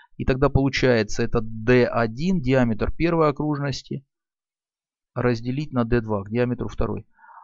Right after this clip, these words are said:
И Р один на Р два мы уже с вами получили. Это отношение равно М на Н, как коэффициент подобия,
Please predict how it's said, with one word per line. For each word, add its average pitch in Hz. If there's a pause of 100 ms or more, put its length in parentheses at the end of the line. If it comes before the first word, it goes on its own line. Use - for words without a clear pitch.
(240)
И 147
Р 151
один 147
на 143
Р 139
два 190
мы 147
уже 143
с -
вами 139
получили. 131
Это 131
отношение 131
равно 127 (100)
М 127
на 120 (100)
Н, 113 (720)
как - (400)
коэффициент 127
подобия, 143